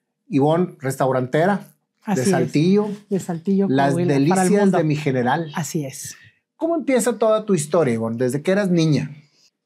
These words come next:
Speaker 2: Bueno, si ha-, si hablo de, de a lo que me dedico ahorita, que es el oficio de ser cocinera, pues viví en una familia que obviamente se dedicaban a la cocina todos, ¿no? Todos, desde mi abuelo, mi mamá, mis abuelas ten-, tuvieron fondas.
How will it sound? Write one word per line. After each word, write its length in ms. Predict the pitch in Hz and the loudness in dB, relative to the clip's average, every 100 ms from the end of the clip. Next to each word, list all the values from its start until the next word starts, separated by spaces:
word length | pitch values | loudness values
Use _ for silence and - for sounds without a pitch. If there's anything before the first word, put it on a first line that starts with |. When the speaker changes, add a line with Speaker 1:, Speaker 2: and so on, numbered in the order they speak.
| - | -14
Speaker 2:
Bueno, 420 | 190 220 233 190 | -4 0 2 2
si 160 | 185 214 | 2 2
ha-, 200 | 202 196 | 0 -2
si 180 | - 220 | -2 0
hablo 280 | 208 233 247 | 2 2 2
de, 340 | 214 180 147 - | 2 0 -2 -8
de 140 | 240 202 | -4 0
a 40 | |
lo 100 | 196 | 0
que 80 | 196 | 0
me 120 | 196 | 0
dedico 280 | 185 196 226 | 2 0 0
ahorita, 340 | 214 202 220 208 | 0 0 -2 -4
que 100 | 190 | -4
es 140 | - | -2
el 100 | 190 | -2
oficio 340 | 175 190 220 | 0 -2 0
de 80 | 196 | -2
ser 180 | 185 190 | -2 -4
cocinera, 480 | 226 208 208 262 330 | -4 -2 -2 0 -2
pues 240 | 220 - - | -4 -8 -2
viví 320 | 190 185 190 | 0 2 2
en 80 | 170 | 0
una 140 | 175 | -2
familia 560 | 180 175 160 156 175 - _ _ _ | -2 -4 -4 -2 -2 -6 _ _ _
que 100 | 214 | 0
obviamente 520 | 202 208 196 180 180 | 2 2 2 0 -4
se 160 | 185 202 | -2 0
dedicaban 400 | 175 160 180 196 | -2 -2 -2 0
a 60 | 165 | -2
la 100 | 151 | -6
cocina 340 | 160 170 151 | -10 -8 -8
todos, 520 | 151 175 175 151 - _ _ _ _ _ _ _ | -4 -4 -4 -6 -14 _ _ _ _ _ _ _
¿no? 260 | 170 190 196 | -4 -4 0
Todos, 280 | 185 190 185 | 0 2 2
desde 160 | 180 170 | 0 -2
mi 80 | 170 | -2
abuelo, 320 | 170 165 170 | 0 -2 -2
mi 100 | 175 | -2
mamá, 300 | 170 165 143 | -2 -2 -2
mis 180 | 151 180 | -4 -4
abuelas 480 | 170 156 147 160 - | -2 -2 -4 -6 -8
ten-, 160 | 175 | -12
tuvieron 380 | 156 175 165 160 | -6 -4 -2 -4
fondas. 540 | 156 156 151 165 160 | -4 -4 -4 -6 -8